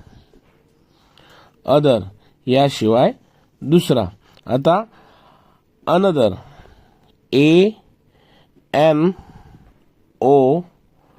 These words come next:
टी एच ई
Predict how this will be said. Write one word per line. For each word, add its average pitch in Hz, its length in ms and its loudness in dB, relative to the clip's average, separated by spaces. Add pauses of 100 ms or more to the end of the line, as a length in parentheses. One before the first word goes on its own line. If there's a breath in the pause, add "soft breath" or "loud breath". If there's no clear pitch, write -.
(720 soft breath)
टी 185 380 0 (1040)
एच - 600 -4 (1080)
ई 147 400 0